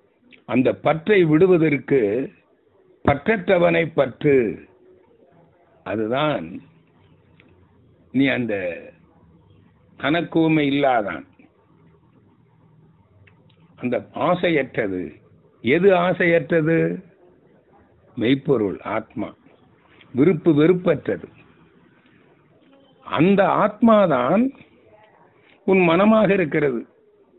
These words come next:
அது பரமாத்மா ஜீவாத்மாக இருக்கிறது. தெய்வம் மனமாக இருக்கிறது. The other end of your mind is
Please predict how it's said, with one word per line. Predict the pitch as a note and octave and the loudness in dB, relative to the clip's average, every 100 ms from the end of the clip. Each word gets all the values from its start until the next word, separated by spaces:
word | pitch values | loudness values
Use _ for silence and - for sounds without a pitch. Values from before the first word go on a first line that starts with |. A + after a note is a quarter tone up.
| _ _ _ _ _ _ - | _ _ _ _ _ _ -4
அது | C3+ C3+ | -2 0
பரமாத்மா | B2+ D3+ E3+ F3 E3+ F#3 A3 F#3+ | 0 2 2 2 0 0 0 2
ஜீவாத்மாக | D3+ F#3 F#3+ F3 E3 D#3+ D3 | 2 2 2 0 -2 -2 0
இருக்கிறது. | C#3 A2+ G2+ F2 - _ - G2+ | -2 -4 -8 -10 -14 _ -14 -2
தெய்வம் | C3 F3+ F3+ F3 | 0 2 2 0
மனமாக | D#3+ C#3+ F3 F3+ D#3 | 0 0 0 0 0
இருக்கிறது. | D3 G#2 G2+ F2+ - - _ _ _ _ _ _ - - | -2 -4 -8 -10 -14 -20 _ _ _ _ _ _ -16 -4
The | B2 | -2
other | A#2+ D3+ F3 | 0 0 2
end | D3+ D#3 E3 | 2 2 2
of | F3 D#3+ | 0 0
your | E3+ D#3+ | 2 2
mind | D3 C3 D#3+ E3 | 0 0 0 0
is | E3 | 0